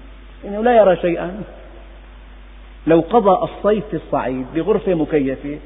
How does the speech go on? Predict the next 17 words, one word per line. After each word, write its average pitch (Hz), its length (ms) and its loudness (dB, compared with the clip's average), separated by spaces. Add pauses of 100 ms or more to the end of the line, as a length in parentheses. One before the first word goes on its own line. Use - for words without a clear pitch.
(260)
كأنه 220 380 4
قضاها 165 420 2
في 131 100 -14
النمسا. 117 400 -6 (1700)
فالإنسان 165 460 -2
لما، 131 340 0 (480)
طبعا 165 340 -2
إذا 127 180 0
غض 139 280 -2
بصره 139 480 -2
عن 117 180 -2
محارم 123 440 -2
الله، 123 340 -4 (1000)
إذا 139 220 4
باتت 160 380 2
هذه 135 340 -2
العين 123 540 -2